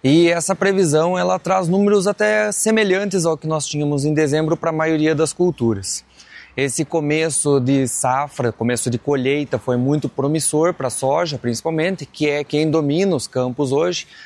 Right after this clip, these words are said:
Nós temos cinco por cento da soja já colhida,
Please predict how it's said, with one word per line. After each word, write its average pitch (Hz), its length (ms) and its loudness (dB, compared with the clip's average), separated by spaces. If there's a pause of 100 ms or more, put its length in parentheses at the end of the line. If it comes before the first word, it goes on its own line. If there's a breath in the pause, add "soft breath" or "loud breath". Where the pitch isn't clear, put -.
(160 loud breath)
Nós 123 200 -2
temos 139 300 -2
cinco 190 280 0
por 147 200 -2
cento 143 440 -2
da 117 160 -2
soja 120 540 -2
já 131 160 -2
colhida, 175 560 0